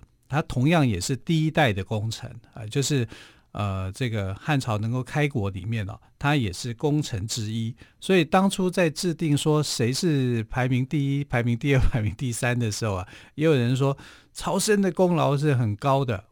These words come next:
为什么呢？因为他攻下了两个国，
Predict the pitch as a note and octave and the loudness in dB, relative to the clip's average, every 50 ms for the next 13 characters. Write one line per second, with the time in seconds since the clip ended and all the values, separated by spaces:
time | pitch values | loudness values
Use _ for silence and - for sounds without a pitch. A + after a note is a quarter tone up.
0 | _ - E3 D#3+ - D3+ C3+ B2 B2 A#2+ A#2+ - - - - - F3+ F#3+ - F3 | _ -2 -2 0 0 0 0 0 0 -2 -4 -6 -10 -12 -6 -2 -2 0 2 2
1 | E3+ E3+ E3+ E3 _ - F#3+ F3+ F#3 F#3 - G#3 F#3 E3 D3+ C3+ B2+ A#2+ A#2 A2 | 2 2 0 -2 _ 0 0 2 2 2 2 2 2 4 2 2 2 0 0 0
2 | A2 G#2 B2 A#2+ G#2+ G#2+ G#2+ A#2 A2 D3 D3 C#3 C3 B2 - A#2 G#2+ G#2+ A2+ A#2 | -2 -2 0 0 0 0 0 -2 0 0 0 0 -2 -2 -4 -6 -4 -2 -2 -2
3 | B2+ - | -4 -6